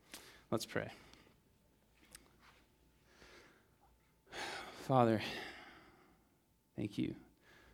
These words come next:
Thank you for your word and its ability to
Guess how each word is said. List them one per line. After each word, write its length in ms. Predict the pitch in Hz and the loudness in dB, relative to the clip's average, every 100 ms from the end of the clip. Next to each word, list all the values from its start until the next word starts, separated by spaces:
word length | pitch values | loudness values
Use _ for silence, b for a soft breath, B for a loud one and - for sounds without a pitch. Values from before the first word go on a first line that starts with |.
| b | b
Thank 220 | 117 107 | 2 4
you 140 | 117 113 | 4 0
for 460 | - 110 104 113 - | 2 4 6 4 2
your 160 | 123 110 | -2 0
word 480 | 110 107 104 101 - - - b b b b b - | 2 4 4 2 -2 -14 -20 b b b b b -6
and 380 | 113 113 107 104 B B B B B B - - _ _ - _ _ - | 0 2 2 0 B B B B B B -20 -20 _ _ -20 _ _ -14
its 120 | - | -8
ability 380 | 117 120 117 110 | 0 4 4 4
to 280 | - 120 | 2 2